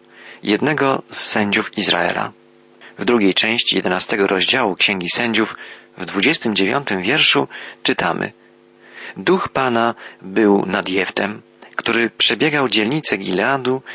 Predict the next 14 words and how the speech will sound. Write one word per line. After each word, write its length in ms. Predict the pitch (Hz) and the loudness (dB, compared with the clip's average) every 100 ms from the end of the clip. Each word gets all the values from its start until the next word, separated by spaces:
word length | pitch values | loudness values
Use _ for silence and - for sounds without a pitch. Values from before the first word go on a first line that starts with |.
| - | -4
i 120 | - 107 | 0 2
Manasesa. 720 | 117 113 - 92 90 98 113 _ - - - _ | 2 0 0 0 0 -2 -6 _ -20 -20 -20 _
Przeszedł 400 | - 135 127 - | 0 2 0 0
przez 240 | - 95 | 0 0
Mispa 380 | 95 131 - 90 | 0 0 0 -2
w 80 | 87 | -4
Gileadzie, 600 | 90 92 98 101 104 123 - - - - - | -4 0 2 2 0 -2 -6 -20 -20 -20 -10
z 160 | 92 92 | -4 0
Mispa 380 | 160 175 - 110 | 2 2 0 -2
w 60 | |
Gileadzie 460 | 113 101 135 123 101 | 0 2 2 0 2
ruszył 340 | 151 - 139 | 2 2 0
przeciwko 460 | - - 139 - 127 | 0 -2 -2 -2 -2
Amonitom. 560 | 147 135 92 - - | -2 -2 -2 -2 -6